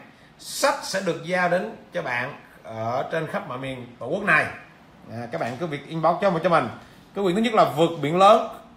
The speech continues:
cách đi lên của người khởi nghiệp từ năm xu. Và quyển thứ hai là Mỗi Ngày Một Chút Thôi. Cái trong này nó sẽ chứa một trăm lẻ một bài học trong cuộc sống và trong kinh doanh từ đời thường.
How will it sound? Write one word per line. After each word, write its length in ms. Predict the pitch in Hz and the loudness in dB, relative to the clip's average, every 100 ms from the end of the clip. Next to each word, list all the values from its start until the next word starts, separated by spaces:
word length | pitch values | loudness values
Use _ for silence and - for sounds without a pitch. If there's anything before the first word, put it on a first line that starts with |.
| - | 2
cách 340 | 254 - - 190 | 4 4 -6 -2
đi 160 | 202 | 0
lên 440 | 196 202 196 185 180 - - - | 4 8 8 6 -2 -8 -20 -16
của 240 | - 131 170 | -8 -2 0
người 240 | 196 165 | 2 0
khởi 140 | - 160 | 0 -2
nghiệp 200 | 165 - | -2 0
từ 100 | 151 | 0
năm 160 | 160 - | 0 6
xu. 340 | 190 170 - - - - - - | 6 6 2 -14 -20 -20 -20 -6
Và 100 | 143 147 | 0 2
quyển 180 | 151 180 | 2 4
thứ 80 | |
hai 240 | 220 190 185 | 6 8 6
là 320 | 160 120 - - - | 6 2 -2 -14 -4
Mỗi 320 | 131 139 185 | 6 6 6
Ngày 280 | 196 156 143 | 4 2 2
Một 340 | 139 139 - | 0 -2 -2
Chút 100 | 233 214 | -4 6
Thôi. 300 | 196 196 147 - - - - - - | 10 10 8 0 -14 -20 -20 -18 -10
Cái 100 | 196 | 0
trong 140 | 220 | 2
này 140 | 190 165 | 4 2
nó 120 | 190 | 0
sẽ 200 | 190 185 | 0 -6
chứa 520 | 180 226 247 277 - 170 151 151 151 151 151 | -4 0 2 2 0 -6 -8 -6 -6 -6 -2
một 300 | 156 151 151 | 2 2 2
trăm 160 | 202 190 | -2 0
lẻ 120 | 156 | 0
một 240 | 190 170 160 | 4 4 2
bài 140 | 156 | -2
học 420 | 139 139 - - - - - _ | -2 -2 -4 -16 -20 -20 -20 _
trong 120 | 185 175 | -8 -4
cuộc 180 | 160 - | -6 -4
sống 260 | 196 233 | -4 -4
và 100 | 220 - | -4 -4
trong 120 | 180 | -6
kinh 120 | 180 175 | -6 -4
doanh 160 | 175 170 | -6 -6
từ 80 | |
đời 160 | 139 135 135 | -4 -4 -2
thường. 300 | 143 139 | -4 -6